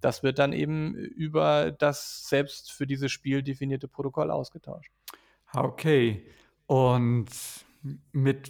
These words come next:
Speaker 2: was programmiere ich dann den Server? Also kann ich irgendwie Node.js oder Python oder lasse ich dann,
Speaker 1: Das
Speaker 2: habe ich dann
Speaker 1: kannst
Speaker 2: auch
Speaker 1: du.
Speaker 2: eine Exe am Ende, die ich einfach starte und dann läuft die Geschichte irgendwie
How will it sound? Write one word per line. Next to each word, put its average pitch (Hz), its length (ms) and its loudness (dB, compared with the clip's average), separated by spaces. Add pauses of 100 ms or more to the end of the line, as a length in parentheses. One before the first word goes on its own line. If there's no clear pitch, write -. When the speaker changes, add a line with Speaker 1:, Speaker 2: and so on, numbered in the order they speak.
Speaker 2:
was 131 360 2
programmiere 143 720 0
ich - 480 -6 (280)
dann 123 220 2
den 117 200 0
Server? 127 760 -4 (340)
Also 139 260 2 (400)
kann 139 160 -2
ich 143 80 2
irgendwie 135 200 0
Node.js 139 1080 0
oder 135 140 -4
Python 139 800 -4
oder 127 400 -4 (1080)
lasse 131 340 -2
ich 123 100 -8
dann, 143 280 6
Speaker 1:
Das 135 160 4
Speaker 2:
habe 139 160 6
ich 135 80 2
dann 135 240 4
Speaker 1:
kannst - 0 -
Speaker 2:
auch 131 240 0
Speaker 1:
du. - 0 -
Speaker 2:
eine 131 200 0
Exe 170 460 0
am 156 120 2
Ende, 151 240 0
die 143 80 0
ich 135 140 -2
einfach 123 280 -4
starte 160 840 2
und 127 320 -2 (280)
dann 127 180 -4
läuft 139 400 -2
die 156 380 -2
Geschichte - 480 -6
irgendwie 147 720 -2